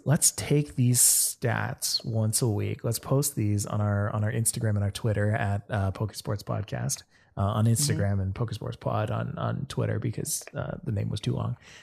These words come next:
Speaker 1: Um,
Speaker 2: <laughs>
Speaker 1: <laughs> and that, that can be where everybody who's, who's listening to this outside of, of Twitch and outside of YouTube,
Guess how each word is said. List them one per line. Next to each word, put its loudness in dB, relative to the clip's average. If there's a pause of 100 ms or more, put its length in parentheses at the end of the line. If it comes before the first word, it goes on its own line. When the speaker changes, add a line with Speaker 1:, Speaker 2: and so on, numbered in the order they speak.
(160)
Speaker 1:
Um, 4
Speaker 2:
<laughs> 8
Speaker 1:
<laughs> 10 (1120)
and 6 (280)
that, 6
that 4
can 4
be 8
where 6
everybody 6
who's, 4
who's 4
listening 2
to 0
this 4
outside 4
of, 2
of -2
Twitch -2
and -2
outside 0
of -6
YouTube, -4